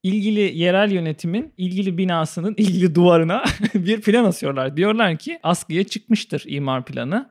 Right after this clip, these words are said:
Böyle ufak ufak simgeler. Çoğu kişi zaten harita okuyamaz. Kendi parseline denk mi geliyor, ne oluyor, ne bitiyor. Biz bir değişiklik yaptık. Ee, itirazınız varsa buyurun gelin şu kadar gün içerisinde edin diye de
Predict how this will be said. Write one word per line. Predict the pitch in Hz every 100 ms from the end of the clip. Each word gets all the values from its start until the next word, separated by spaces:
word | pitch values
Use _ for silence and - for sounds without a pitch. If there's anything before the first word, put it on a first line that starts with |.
| -
Böyle | 180 170 160
ufak | 175 - 156
ufak | - 147
simgeler. | - 180 160 151 131 123 160 -
Çoğu | - 175
kişi | - 160
zaten | 156 151 151
harita | 151 139
okuyamaz. | 139 127 147 123 117 202 - - -
Kendi | 170 170
parseline | 165 - 160 143 165 147 147 135
denk | 147 147
mi | 160 151
geliyor, | 147 143 135
ne | 139
oluyor, | 156 143 139
ne | 180
bitiyor. | 139 247
Biz | 262 202
bir | 226
değişiklik | 226 - - 190
yaptık. | 156 135 233 269 - -
Ee, | 170 160 156
itirazınız | 214 214 202 175 175 165
varsa | 196 165 247 196
buyurun | 208 202
gelin | 196 196
şu | 214 262
kadar | 190 180
gün | 175 185
içerisinde | - 151 143 226 185
edin | 190 160 156
diye | 190 175
de | 214